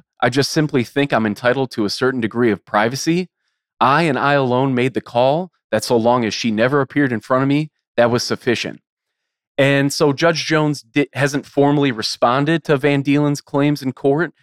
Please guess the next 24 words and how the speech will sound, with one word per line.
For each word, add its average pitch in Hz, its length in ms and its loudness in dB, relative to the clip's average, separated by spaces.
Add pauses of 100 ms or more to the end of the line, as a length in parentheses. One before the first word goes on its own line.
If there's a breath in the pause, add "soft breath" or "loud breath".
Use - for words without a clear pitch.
(140)
He 127 60 -4
didn't 123 220 0
comment 135 340 2
on 120 120 0
the 104 60 -2
lawsuit 113 460 0
specifically 131 720 -4
in 104 80 -2
the 90 140 -6
article, 160 480 0 (520)
but 151 360 2
he 117 220 0
reiterated 135 840 2
that 117 220 2
he 156 160 -4
was 131 340 0
under 120 220 0
no 120 260 2
obligation 113 720 -2
to 101 120 -16
recuse 117 440 -4
from 104 280 -4
any 160 180 0
case 123 440 -2